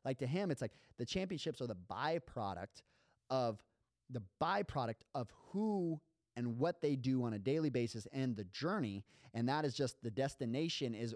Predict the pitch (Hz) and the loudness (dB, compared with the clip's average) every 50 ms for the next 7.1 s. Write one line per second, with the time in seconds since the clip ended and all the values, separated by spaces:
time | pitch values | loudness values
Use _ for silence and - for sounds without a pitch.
0 | - 131 120 104 - _ - 131 123 113 - - 131 113 98 110 123 - - _ | -2 -2 -2 -2 -4 _ -2 0 0 0 0 -2 -4 -4 -2 0 -2 -2 -4 _
1 | _ _ _ _ _ - - - - - - 185 220 185 123 123 95 85 90 87 | _ _ _ _ _ -16 -16 -14 -12 -6 -4 -2 -2 -2 -2 -4 -6 -6 -8 -10
2 | 85 - _ _ _ _ - - 143 160 170 139 135 127 147 156 127 113 120 131 | -12 -16 _ _ _ _ -2 0 2 2 2 0 0 0 0 0 0 2 2 2
3 | 135 135 135 - - 120 113 143 143 - 190 - _ _ _ _ _ - 131 127 | 2 0 -2 -4 -4 -2 0 0 0 0 -2 -4 _ _ _ _ _ -4 -4 -2
4 | - - 123 - - 147 143 139 - 156 143 120 110 - - 139 147 151 - - | -2 -2 -4 -2 0 -2 0 0 -2 -4 -4 -4 -6 -6 -2 0 0 0 0 -2
5 | 131 110 101 101 117 123 - - - 131 131 143 143 139 123 - - 143 139 131 | -4 -4 -4 -4 -4 -6 -6 -6 -6 -4 -2 0 0 0 -2 -2 -4 -4 -4 -4
6 | 117 110 - - 113 107 110 110 127 127 107 107 104 - - 135 123 127 127 131 | -6 -6 -8 -8 -8 -6 -6 -4 -4 -4 -4 -4 -6 -6 -4 -4 -4 -2 -2 -2
7 | 131 127 | -4 -4